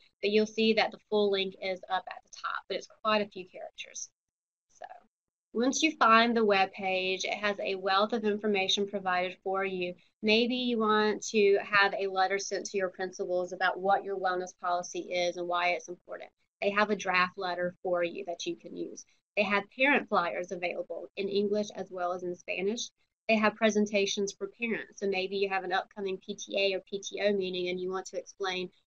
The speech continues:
your district's wellness policy. You can use that. They have presentations for school staff. You could do the same thing at an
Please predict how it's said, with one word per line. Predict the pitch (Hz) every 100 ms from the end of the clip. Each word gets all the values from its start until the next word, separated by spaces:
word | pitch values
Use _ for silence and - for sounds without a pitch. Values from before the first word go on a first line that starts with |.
| _
your | - 202
district's | 196 202 - -
wellness | 196 190 196 196 -
policy. | 170 170 - 175 233 190
You | 190
can | 202
use | 196 180 185
that. | 196 185 - _ _ _ _ _
They | 220
have | 214 -
presentations | 214 208 214 214 208 220 208
for | - 202
school | - 214 214
staff. | 214 285 277 - - -
You | 202
could | 202
do | 196
the | 196
same | - 196 190
thing | 214 202
at | 196
an | 185